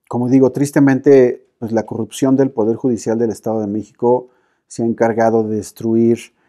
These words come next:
y no solo a mis hijas, a muchos, a muchos, porque como lo mencioné hace un rato, la justicia en el Poder Judicial del Estado de México es para quien la puede pagar. Y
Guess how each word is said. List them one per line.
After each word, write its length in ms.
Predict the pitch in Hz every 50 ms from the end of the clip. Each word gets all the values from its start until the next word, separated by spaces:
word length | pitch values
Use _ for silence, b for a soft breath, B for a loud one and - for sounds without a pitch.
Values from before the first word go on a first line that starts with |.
| _ _
y 60 | -
no 140 | 113 113 123
solo 180 | - 156 156 151
a 20 |
mis 200 | 131 - - -
hijas, 500 | 135 127 - 117 98 - - - - _ _ _ _ _ _ _ _ _ _ _
a 100 | - 101
muchos, 600 | 104 117 131 131 131 - 113 95 - - - _ _ _ _ _ _ _ _ _ _ _ _ _ _ _ _ _ _ _
a 80 | 104
muchos, 600 | 104 113 139 151 151 147 - 123 107 - - - _ _ _ _ _ _ _ _ _ _ _ _
porque 400 | - 104 95 95 - - 107 98
como 420 | 98 - 107 104 104 104 104 107 104
lo 120 | 104 104
mencioné 380 | 101 104 104 98 - 104 107 110
hace 140 | 104 - 120
un 60 | 117
rato, 300 | 117 120 113 - 117 104
la 100 | 104 92
justicia 720 | - - 95 - - 120 107 - 123 120 120 120 117 b b b b b b b b b b _ _ _ _ _
en 120 | - 113 107
el 100 | 107 95
Poder 260 | - 117 123 143 143
Judicial 400 | - 143 123 107 - - 123 120
del 100 | 120 110
Estado 280 | 101 - - 120 117 113
de 80 | 110 104
México 540 | 107 110 107 - 117 - 131 123 123 - -
es 140 | - 113 -
para 240 | - - 131 113 101
quien 160 | - - 98
la 80 | 95 95
puede 220 | - - 104 107
pagar. 320 | - - 87 80 - - - _ _ _ _ _ _ _ _ _ _ _ _ _ _ _ _ _ _ _ _ _ _ _ _ _ _ _ _ _ _ _ _ _ _ _ _ _ _ _ _ _ _
Y 1040 | - 120 110 107 107 110 110 110 107 107 110 107 107 110 110 110 107 110 107 110 -